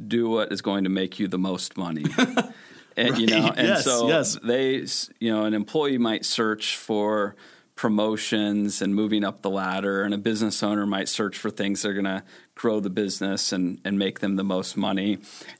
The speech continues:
Speaker 1: And the world sort of teaches that this is the right way to approach things. Now, it generally produces some pretty good outcomes in, in the world. And the, and the reason that is, I believe, our, our founders of our country recognized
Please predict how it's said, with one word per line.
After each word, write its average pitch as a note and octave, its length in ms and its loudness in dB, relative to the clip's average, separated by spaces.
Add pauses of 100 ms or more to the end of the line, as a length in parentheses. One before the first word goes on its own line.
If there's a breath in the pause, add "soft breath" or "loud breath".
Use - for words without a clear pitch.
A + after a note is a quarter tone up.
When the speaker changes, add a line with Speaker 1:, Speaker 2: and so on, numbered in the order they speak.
Speaker 1:
And G#2 420 0
the A#2 60 0
world B2+ 480 0
sort A#2 220 0
of G#2+ 100 -8
teaches G2+ 560 -2
that F#2 300 -2
this G2 200 0
is F#2+ 180 -2
the G2 140 -2
right F#2+ 440 -2
way F#2 260 0
to F#2 500 -2
approach A#2 520 -2
things. - 420 -6 (220)
Now, A#2 320 2 (1300 loud breath)
it - 640 -6
generally D#3 420 0
produces A#2+ 540 0
some G#2+ 180 0
pretty B2+ 300 0
good A2+ 320 0
outcomes C3+ 960 -2 (120)
in, B2 280 0 (160)
in B2+ 160 2
the C3 60 0
world. C3 360 0
And A#2 120 2
the, A#2 140 -2
and A#2 100 2
the A2+ 80 2
reason G3 380 0
that A#2+ 180 2
is, A2+ 220 2
I G#2 60 2
believe, G#2 340 0
our, G2+ 240 2
our G#2+ 100 0
founders A#2+ 600 0
of G#2 60 -4
our G#2 100 0
country A#2+ 440 -2
recognized G#2 920 0